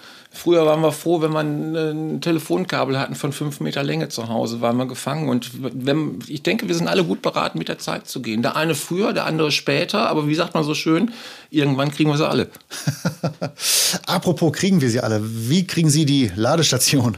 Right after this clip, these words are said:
Speaker 2: Was für eine Überleitung. Äh, Stichwort Reichweite.
Speaker 1: Stichwort Reichweite. Das Auto ist angegeben mit dreihundertzwanzig. Äh, effektiv, fair betrachtet, würde ich's auf zweihundertsechzig, ähm,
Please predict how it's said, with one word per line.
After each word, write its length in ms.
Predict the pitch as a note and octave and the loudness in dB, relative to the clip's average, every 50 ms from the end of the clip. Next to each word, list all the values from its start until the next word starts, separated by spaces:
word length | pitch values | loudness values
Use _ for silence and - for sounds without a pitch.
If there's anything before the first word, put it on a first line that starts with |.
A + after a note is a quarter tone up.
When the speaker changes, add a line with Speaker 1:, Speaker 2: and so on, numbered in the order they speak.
| - | -2
Speaker 2:
Was 160 | - C3+ - - | -2 -2 0 0
für 80 | C#3 | 2
eine 100 | B2+ C3+ | 2 2
Überleitung. 480 | C#3 C3 C3+ B2 A#2 - - A2 A2+ A2+ | 2 4 2 2 2 2 2 0 0 0
Äh, 160 | - C3 B2 | 0 0 0
Stichwort 380 | - - F3 D3 - B2 - - | 2 2 0 0 0 -2 -2 0
Reichweite. 480 | A#2+ D3+ C3+ A2+ E2+ F2+ - F#2 F2 - _ - - - - - - | 0 0 0 -2 -4 -4 -6 -8 -10 -12 _ -20 -20 -20 -20 -14 -2
Speaker 1:
Stichwort 440 | - - - - - - G3+ E3+ C#3+ | 0 2 4 4 4 4 4 4 4
Reichweite. 480 | D3+ D#3+ F#3+ G3 - G3+ G#3 A3 G#3+ F#3+ | 4 2 2 2 2 2 2 4 4 4
Das 120 | E3+ D#3+ | 4 4
Auto 260 | - F3 F3+ F#3+ G3 | 4 4 4 4 2
ist 80 | F3 - | 2 2
angegeben 400 | - F3 F3+ F3 E3 F#3 F3+ F3 | 2 0 0 2 2 4 4 4
mit 140 | E3+ E3 - | 4 4 4
dreihundertzwanzig. 1400 | D3 D3+ D#3+ E3+ E3+ D#3 D3+ - - - D#3 D3+ E3+ F#3+ G3 - G#3+ G#3 G#3+ G#3+ - - - - - - D3 | 4 4 6 6 4 4 4 2 2 2 4 4 4 2 2 4 4 4 2 2 -2 -4 -6 -6 -4 -2 0
Äh, 400 | D#3 D#3+ D#3+ D#3 D3+ D3+ D3 C#3+ C#3 C#3 C3 B2+ A#2+ A#2+ - - - - - - - - _ - | 2 4 6 6 6 6 6 6 4 4 2 0 -6 -8 -8 -6 -6 -6 -8 -8 -12 -14 _ -4
effektiv, 840 | - D#3 D3 - D3 C3+ - - - - C3 B2+ C3+ C3+ B2+ - | -4 -4 0 0 0 0 0 -2 -2 2 2 4 4 2 2 0
fair 240 | - - C3+ B2 C3+ | -2 2 2 2 4
betrachtet, 540 | C3 C3+ C3 - C3+ B2 A#2 - C3 A2 A2 | 4 2 0 0 0 0 0 0 0 0 2
würde 160 | B2 B2 C3 | 2 2 2
ich's 80 | B2 A#2+ | 2 0
auf 180 | A2 - - | -4 -6 -6
zweihundertsechzig, 1120 | - - - B2+ A#2 A#2+ B2 A#2+ G#2 G2+ A#2 B2 - - - - E3 D#3 - - - - - | -6 -2 0 2 4 4 4 2 0 0 -4 -4 -4 -4 -4 -4 -4 -4 -6 -8 -10 -8 -6
ähm, 720 | D#3 D#3 D3+ D3+ D#3 D#3 D#3 D#3 D#3+ D#3+ D#3+ D#3+ D#3 D#3 | -6 -4 -4 -4 -4 -4 -4 -4 -4 -4 -6 -6 -8 -12